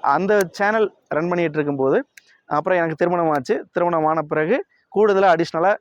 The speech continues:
நிறைய நான் வந்து எங்க ஊர் பகுதியிலே இருக்கிறதுனால எங்க சுற்று வட்டாரத்துல உண்டான, அ, நிறைய வாழ்வியல் முறை, ம-, இந்த பகுதி மக்களோட கலாச்சார வாழ்க்கை பதிவு, அவங்களோட உணவு கலாச்சாரம் சம்பந்தமான ஏகப்பட்ட வீடியோ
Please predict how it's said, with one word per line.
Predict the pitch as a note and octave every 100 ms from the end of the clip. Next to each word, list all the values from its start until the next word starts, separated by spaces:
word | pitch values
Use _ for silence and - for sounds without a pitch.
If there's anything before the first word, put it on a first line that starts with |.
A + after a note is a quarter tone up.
| _
நிறைய | D3+ E3 F#3+
நான் | F3
வந்து | E3 D#3+
எங்க | E3 E3
ஊர் | F#3 A3
பகுதியிலே | F#3+ F#3 F3 G3 F3
இருக்கிறதுனால | D#3+ D3+ C3+ D#3
எங்க | G3+ G3 G#3
சுற்று | F#3+ - G3+
வட்டாரத்துல | F3+ F3 D#3+ E3
உண்டான, | C#3+ C#3+ C3 D#3 - _ _ _ _ C3
அ, |
நிறைய | C3 C3+ D#3+ D#3+ D3 -
வாழ்வியல் | C3+ F3 E3 D#3+ D3
முறை, | C3 C3+ - _ _ _ _ C3
ம-, | C3+
இந்த | C3+ D#3 D3+ D3 D3 _ -
பகுதி | F3 F3 E3
மக்களோட | D3+ D3 E3 D3+ D#3
கலாச்சார | D3 D3 C#3 C#3 C#3+ C#3
வாழ்க்கை | C#3+ C#3+ D3+
பதிவு, | C#3+ B2+ B2+ C3 C3+ _ _ -
அவங்களோட | F3 F3+
உணவு | F3 D#3+ G3 G3
கலாச்சாரம் | E3+ E3 D#3+ D#3 C#3
சம்பந்தமான | C3 C#3 B2+ B2+ D3+
ஏகப்பட்ட | C#3+ D3+ C3+ C3
வீடியோ | B2+ E3 E3